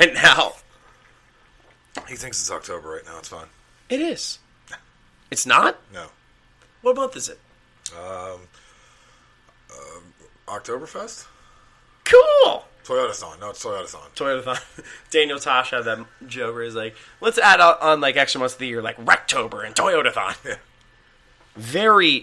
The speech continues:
Speaker 1: people don't realize, 'cause he's been s-, in such a, he's been, like, so typecast as, as, uh, the guy from Tosh point oh. People forget he's a very funny comic.
Speaker 2: An amazing comic.
Speaker 1: He's so funny.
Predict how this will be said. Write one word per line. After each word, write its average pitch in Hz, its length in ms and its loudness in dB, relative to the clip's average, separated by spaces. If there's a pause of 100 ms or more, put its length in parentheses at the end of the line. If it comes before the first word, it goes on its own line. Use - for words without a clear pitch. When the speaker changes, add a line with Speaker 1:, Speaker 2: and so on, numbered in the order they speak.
(100)
Speaker 1:
people 247 200 -4
don't 123 160 -4
realize, 117 280 -4
'cause 147 120 -10
he's 233 160 -10
been 151 140 -8
s-, - 200 -10 (100)
in 117 160 -14
such 113 340 -6
a, 104 240 -10 (840)
he's 151 260 -10
been, 156 400 -10
like, 110 300 -8 (460)
so 120 680 -2 (1700)
typecast 135 640 -2
as, 110 300 -10
as, 107 340 -10 (400)
uh, 107 220 -6
the 107 100 -14
guy 101 180 -8
from 101 160 -20
Tosh 107 320 -4
point 101 180 -12
oh. 131 200 -2 (400)
People 214 180 -12
forget 170 340 -6
he's - 120 -10
a - 40 -12
very 135 440 -4
funny 98 240 -14
comic. - 460 -4 (140)
Speaker 2:
An 117 60 -20
amazing 107 400 -14
comic. - 280 -20 (100)
Speaker 1:
He's 185 240 -4
so 233 380 2
funny. - 360 -12